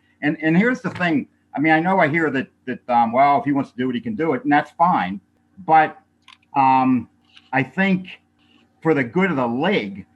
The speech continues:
if we see something as blatant as this, and the thing about it is, is that, that these were both relievers. So his best reliever, Gagne was on his best, one of his three best cards. We knew that. His best reliever, he's gonna trade for another reliever who's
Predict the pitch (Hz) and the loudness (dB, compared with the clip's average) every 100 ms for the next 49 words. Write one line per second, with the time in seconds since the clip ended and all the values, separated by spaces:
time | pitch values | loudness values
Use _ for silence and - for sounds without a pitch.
0 | _ 120 - 180 180 156 180 156 131 92 | _ -8 -2 -2 -2 -2 -2 0 -4 -6
1 | 127 156 180 147 113 95 104 101 - _ | -4 -2 -2 -4 -4 -6 -10 -10 -12 _
2 | _ _ _ _ 143 147 143 226 208 156 | _ _ _ _ -2 0 0 -2 2 2
3 | 156 180 135 120 - 139 110 147 - _ | 2 0 -2 -4 -8 -8 -4 -6 -6 _
4 | _ _ 156 151 - _ _ _ _ 120 | _ _ -2 -2 -6 _ _ _ _ -2
5 | 196 220 202 139 190 185 156 143 165 139 | 0 2 0 0 0 0 -4 -2 -2 -2
6 | 95 - - _ - 143 175 220 123 117 | -6 -16 -20 _ -6 -2 0 0 -4 -2
7 | 175 185 - 175 165 156 151 92 80 - | 0 0 -4 -10 -4 -2 -2 -4 -10 -18
8 | _ _ _ 156 196 185 156 143 143 131 | _ _ _ 0 2 2 0 -2 -4 -2
9 | 147 147 135 - 131 - 117 123 120 - | 0 0 0 -4 -6 -6 -6 -6 -8 -8
10 | 127 117 117 - 82 98 120 127 85 76 | -6 -4 -6 -10 -14 -8 -6 -4 -6 -12
11 | - _ _ _ _ _ _ - 180 170 | -16 _ _ _ _ _ _ -2 -2 -2
12 | - 170 190 - 185 170 196 127 123 170 | 0 0 0 -2 -2 0 0 -2 -2 -2
13 | 180 175 - - 170 175 - 143 127 165 | -2 -4 -6 -2 -2 -2 -4 -4 0 0
14 | 156 127 123 165 190 208 127 120 | -2 -4 -2 -2 -2 -4 -4 -8